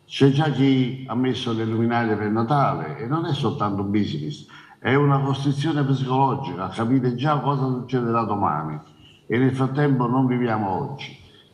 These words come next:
Abbiamo, appena dopo Natale cominciamo a parlare del carnevale e poi cominceremo a stilare i calendari dove dobbiamo andare in ferie. Viviamo sempre per qualcosa che dovrà accadere. La mia domanda rivolta a dei ragazzi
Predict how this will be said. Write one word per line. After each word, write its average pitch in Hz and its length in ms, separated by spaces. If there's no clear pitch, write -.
Abbiamo, 135 680
appena 147 360
dopo 135 260
Natale 139 380
cominciamo 117 420
a 107 40
parlare 117 360
del 113 140
carnevale 117 720
e - 20
poi 147 580
cominceremo 123 720
a 117 120
stilare 131 520
i 117 40
calendari 123 640
dove 131 180
dobbiamo 117 300
andare 110 260
in 107 100
ferie. 82 440
Viviamo 143 420
sempre 160 400
per 143 120
qualcosa 139 480
che 127 120
dovrà 120 280
accadere. 87 680
La 98 140
mia 135 180
domanda 110 520
rivolta 98 400
a 95 40
dei 95 160
ragazzi 101 800